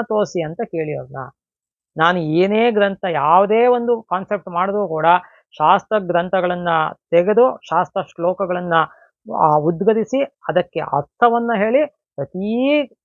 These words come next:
ಒಂದು YouTube ವಿಡಿಯೋನಲ್ಲೂ ಕೂಡ ಆಡಿಯೋನಲ್ಲೂ ಕೂಡ ಇದೇ ಥರನೇ ನಾನು ಮಾಡಿರೋದು. ಹಾಗಾಗಿ ನೀವುಗಳು ಕೂಡಾನು ಅಷ್ಟೇನೆ ಈ ಒಂದು, ಆ, ಶಾಸ್ತ್ರ ಗ್ರಂಥಗಳನ್ನ ಎಲ್ಲಿ ಹೇಳಿದೆ ಅದನ್ನ ನಮಗೆ ತೋರಿಸಿ ಅಂತ ಕೇಳಿ. ನೀವು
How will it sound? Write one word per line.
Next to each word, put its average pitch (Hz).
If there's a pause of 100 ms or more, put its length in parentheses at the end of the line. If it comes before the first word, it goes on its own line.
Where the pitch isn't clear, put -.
(120)
ಒಂದು 190
YouTube 180
ವಿಡಿಯೋನಲ್ಲೂ 208
ಕೂಡ 202 (460)
ಆಡಿಯೋನಲ್ಲೂ 196
ಕೂಡ 220 (260)
ಇದೇ 175
ಥರನೇ 202
ನಾನು 180
ಮಾಡಿರೋದು. 185
ಹಾಗಾಗಿ 170 (300)
ನೀವುಗಳು 214
ಕೂಡಾನು 208
ಅಷ್ಟೇನೆ 202 (440)
ಈ 170
ಒಂದು, 170 (460)
ಆ, 156
ಶಾಸ್ತ್ರ 185
ಗ್ರಂಥಗಳನ್ನ 175
ಎಲ್ಲಿ 170
ಹೇಳಿದೆ 208
ಅದನ್ನ 185
ನಮಗೆ 170
ತೋರಿಸಿ 247
ಅಂತ 208
ಕೇಳಿ. 208
ನೀವು 160